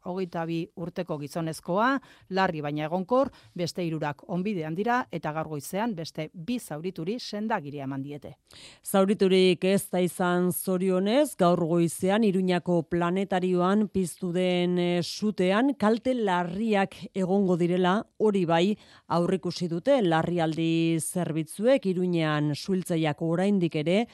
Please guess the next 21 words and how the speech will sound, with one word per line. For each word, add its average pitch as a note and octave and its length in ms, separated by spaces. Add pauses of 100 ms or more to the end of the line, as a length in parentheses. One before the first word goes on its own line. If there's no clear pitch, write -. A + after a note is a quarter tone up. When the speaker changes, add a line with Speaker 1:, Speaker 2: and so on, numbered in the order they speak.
(320)
Speaker 2:
planetarioan D#3+ 960
lanean E3 520 (120)
jarraitzen E3 640
dute D#3+ 400 (240)
sua E3+ 540 (120)
guztiz E3 800 (140)
itzaldu F3 560
nahian. D3+ 460 (420)
Aitor G3 340
Perez, E3 340
suak G#3 500
planetarioaren F3 760
kupula F#3 540
ezaguna G3 600 (160)
erabat F#3+ 640 (180)
kiskali F#3 540
du, C4 360
hori F#3 280
aurrikusi E3+ 580
daiteke, C#3+ 380
ezta? G#3+ 300